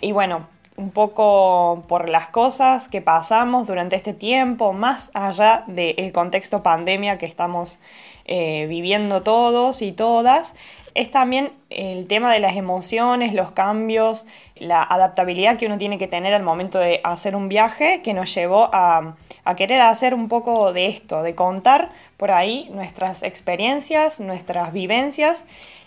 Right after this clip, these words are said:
y en mucho también tiene que ver esto nuestra profesión, porque, mm, creemos que siendo psicólogas por ahí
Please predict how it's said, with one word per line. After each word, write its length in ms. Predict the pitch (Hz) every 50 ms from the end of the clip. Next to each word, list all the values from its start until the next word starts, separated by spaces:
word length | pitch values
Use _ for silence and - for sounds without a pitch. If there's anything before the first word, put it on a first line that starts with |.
| _ _
y 400 | - 220 208 202 196 190 185 180 185 175 175 - - _ -
en 140 | 202 196 208
mucho 260 | 214 247 254 269 254
también 260 | 214 214 202 220 220 214
tiene 180 | 220 220 214
que 100 | 214 208
ver 160 | 208 208 208
esto 260 | 214 220 214 - 254 233
nuestra 360 | 214 202 190 - - 190 180 175
profesión, 640 | 170 170 170 - 170 180 180 - 233 262 320 330 -
porque, 540 | - 208 185 180 - 170 165 160 160 160 160
mm, 220 | 165 165 165 160 156 -
creemos 400 | 180 165 170 180 190 190 185 -
que 120 | - 202
siendo 360 | 196 - 208 214 214 220 220
psicólogas 680 | 214 - 214 190 - 214 220 220 226 226 226 226 226
por 180 | - - 202 185
ahí 340 | 175 175 190 208 214 208